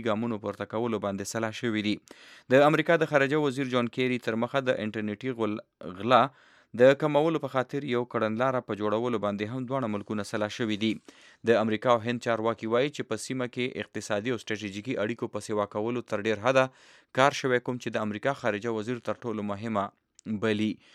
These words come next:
امریکا ویلي دي چې دواړه ترکیې او د کورد عسکرو په شام کې د داعش پر ضد جګړه زیاته مهمه ده. دغه دواړه خواوې د امریکا ملګري دي. د امریکا د پوځ مرکزي کمان مشر جنرال جوزف ووټل ویلي، امریکا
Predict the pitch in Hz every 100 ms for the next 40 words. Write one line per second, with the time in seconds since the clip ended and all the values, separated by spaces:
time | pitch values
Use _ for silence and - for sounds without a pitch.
0 | - - - 117 127 165 160 151 143 151
1 | 170 127 143 135 131 123 143 135 120 -
2 | 139 120 110 - 131 123 110 104 135 139
3 | 113 113 110 110 113 113 113 107 117 107
4 | 107 113 107 113 107 104 101 113 139 127
5 | 135 123 123 117 104 104 143 147 - 127
6 | 123 123 113 120 98 101 107 117 107 104
7 | 107 107 107 95 _ - - - 110 104
8 | 117 107 107 117 107 107 - 104 123 123
9 | 113 107 104 113 101 104 104 120 113 110
10 | 104 107 107 104 120 - 113 110 - -
11 | 101 101 139 147 135 _ _ _ _ _
12 | _ _ _ _ 104 110 113 135